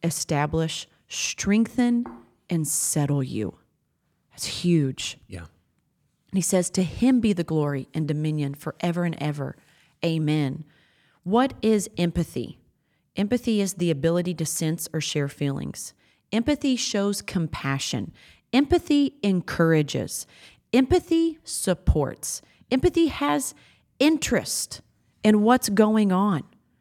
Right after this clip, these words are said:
Speaker 1: that you actually care, you're sensitive, you're warm, that you're full of passion for what God is doing in the church today.
Speaker 2: Yeah.
Speaker 1: That you rise up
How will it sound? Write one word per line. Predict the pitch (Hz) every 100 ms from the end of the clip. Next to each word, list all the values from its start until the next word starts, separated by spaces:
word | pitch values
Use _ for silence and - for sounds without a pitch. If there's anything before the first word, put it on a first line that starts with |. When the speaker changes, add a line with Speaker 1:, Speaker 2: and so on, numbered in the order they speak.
| _ _ _ _
Speaker 1:
that | 214 254
you |
actually | 247 285 - 262 240
care, | - - 247 254 190
you're | 156 160
sensitive, | - 247 254 247 190 123 - - _ _ _
you're | 202 262
warm, | 202 196 269 370 143 104 - _ _ _ _ _ _ _
that | 226 247
you're | 247
full | - 311 277
of | 202 -
passion | - 262 294 302 - 180 165 165 - -
for | - - 226
what | 185 240 254 208
God | 214 220
is | 208 170
doing | 151 170 233 254 190 165 165 - - -
in | 240 254
the | 226
church | - - 247 240 -
today. | 202 165 175 185 - - _ _
Speaker 2:
Yeah. | 87 87 87 _ _ _ _ _ _ _ _ _ _ 175
Speaker 1:
That | 196
you | 208 269
rise | 233 269 277 180
up | 254 269 -